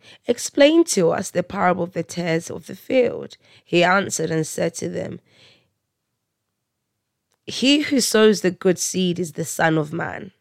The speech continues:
So that's Jesus, okay? "The field is the world.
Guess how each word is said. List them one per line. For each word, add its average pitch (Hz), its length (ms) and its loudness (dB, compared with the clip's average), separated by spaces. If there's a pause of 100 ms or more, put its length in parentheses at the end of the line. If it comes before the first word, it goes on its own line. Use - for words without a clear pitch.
(600)
So - 200 -4
that's 175 300 -4
Jesus, - 760 -10 (420)
okay? 175 440 -2 (580)
"The 208 140 6
field 262 440 4
is 220 200 0
the 202 160 6
world. 175 720 2